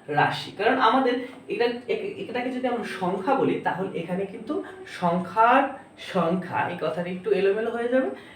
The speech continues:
এই জন্য আমাদের বলার সুবিধার্থে এটাকে আমরা রাশি হিসেবে চিন্তা করলাম, ঠিক আছে? তো এখানে চার একটা রাশি, তিন একটা রাশি, সাত একটা রাশি, পাঁচ একটা রাশি এবং তিন আরও একটা রাশি। তাহলে মোটমাট পাঁচটা,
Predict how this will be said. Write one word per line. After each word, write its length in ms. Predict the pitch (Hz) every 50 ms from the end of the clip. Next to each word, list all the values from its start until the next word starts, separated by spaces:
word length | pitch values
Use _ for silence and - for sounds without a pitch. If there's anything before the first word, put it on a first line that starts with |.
| - -
এই 120 | 165 180
জন্য 220 | 254 262 240 220
আমাদের 460 | 190 - 151 156 180 220 240 - 285 220
বলার 340 | - 123 120 127 147 175
সুবিধার্থে 680 | - - - 196 190 208 208 214 220 220 214 - - 175 - - - - -
এটাকে 300 | 165 175 175 180 180 180
আমরা 280 | 160 151 151 190 214 -
রাশি 300 | 185 - 151 - - 175
হিসেবে 480 | 165 165 - - 202 208 233 330 - - - - - - - - -
চিন্তা 300 | 240 240 208 220 202 - - -
করলাম, 280 | - - - - -
ঠিক 120 | - - 349
আছে? 200 | - - 285 - - - 156 147 143 - -
তো 80 | 170
এখানে 360 | 180 202 214 214 208 202 - - - - - - -
চার 240 | 214 190 196 208 220
একটা 240 | 214 214 214 208
রাশি, 320 | 196 196 196 196 - 202 202 196 - - - - - -
তিন 220 | 214 220 247 254
একটা 240 | 247 233 233 226 196
রাশি, 340 | 185 180 180 185 - 202 196 190 - - - -
সাত 400 | - - - 180 175 - - -
একটা 220 | 233 - - 208 190
রাশি, 360 | 185 185 185 185 190 - - - - - - -
পাঁচ 260 | 190 190 233 233 -
একটা 220 | 233 - - 208
রাশি 300 | 196 185 185 - - - - - - - - - -
এবং 360 | - 151 - - - - - - - - -
তিন 440 | 202 196 254 311 311 - - - -
আরও 180 | - 110 104 98
একটা 360 | 156 156 156 - - - - - -
রাশি। 340 | - - - - - - - - - - -
তাহলে 160 | 220 233 226
মোটমাট 460 | 226 240 254 - 294 294 294 294 -
পাঁচটা, 440 | - - - - - - - 262